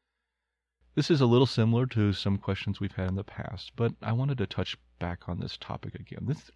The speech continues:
this one stumped me, actually. I honestly don't know of specific organizations for families or caregivers. I am not afraid to tell you when I don't know <laughs> something on this podcast, as hopefully you've learned by now,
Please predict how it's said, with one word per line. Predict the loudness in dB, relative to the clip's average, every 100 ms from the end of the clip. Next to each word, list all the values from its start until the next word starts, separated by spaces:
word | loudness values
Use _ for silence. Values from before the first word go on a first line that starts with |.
| _
this | -6 -4
one | -2 -2
stumped | -2 -2 -2 -2 -4
me, | -4
actually. | -4 -6 -6 -8 -8 -10 -14 -20 -20 _ _ -10
I | -6
honestly | 0 2 2 0 0 0 -2
don't | -2 0 0 -2
know | -4 -4 -6 -10 -16 -8
of | -6 -6
specific | -6 -6 -6 -6 -6 -6 -4
organizations | -4 -2 -2 -2 -4 -6 -6 -8
for | -8 -6 -4 -2 -2 -4 -10 _ _ _ _ _
families | -2 0 2 4 2 -2 -8
or | -4 -2 -4
caregivers. | -6 -2 -2 -2 -8 -12 -14 -16 _ _ _ _ _ _ _
I | 6
am | 6
not | 6 4
afraid | 2 2 2
to | 2
tell | 2 2
you | 4 4
when | 2
I | 2
don't | 2 4
know | 6 6
<laughs> | 2
something | -2 -2 2 4 4
on | 0
this | -2 -6
podcast, | -6 -6 -6 -6 -8 -2
as | -4 2
hopefully | 0 2 0
you've | 0 -2
learned | -2 -2 -2
by | -4 -8
now, | -8 -8 -10